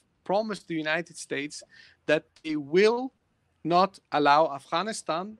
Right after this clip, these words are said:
its territory, to be used by any terrorist organization or anyone in particular to pose a threat to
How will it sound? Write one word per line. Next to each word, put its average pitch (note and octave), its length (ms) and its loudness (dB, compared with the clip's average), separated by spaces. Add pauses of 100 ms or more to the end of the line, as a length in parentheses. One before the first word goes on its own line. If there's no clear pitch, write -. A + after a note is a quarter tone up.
its E3+ 220 -6
territory, E3+ 800 -2
to D#3 100 -8
be C#3+ 100 -4 (400)
used - 260 -2 (280)
by D3+ 260 8
any G3+ 360 -2 (500)
terrorist F#3 380 0
organization F3 760 -2
or - 160 -8
anyone E3 500 0
in D#3+ 140 -4
particular E3 580 0 (420)
to D3+ 340 0
pose F3+ 260 6
a D3+ 80 4
threat - 360 2
to C3+ 280 -2